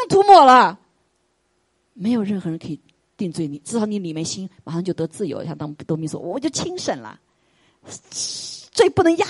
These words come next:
制我了，不然别人怎么想，对不对？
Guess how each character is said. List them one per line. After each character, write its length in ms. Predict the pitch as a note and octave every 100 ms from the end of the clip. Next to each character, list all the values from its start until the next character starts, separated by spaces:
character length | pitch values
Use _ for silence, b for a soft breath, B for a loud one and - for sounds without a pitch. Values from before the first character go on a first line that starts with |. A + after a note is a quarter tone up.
| F#4
制 160 | - E4+
我 200 | A3+ D#3+
了， 220 | D#3+ F3+ _ _ _ _ _
不 100 | -
然 100 | G4+
别 140 | C#4 C#4+
人 100 | C4
怎 80 |
么 60 | A#3+
想， 220 | - D3+ F#3
对 80 |
不 60 | D4
对？ 360 | E4 C4+ F#3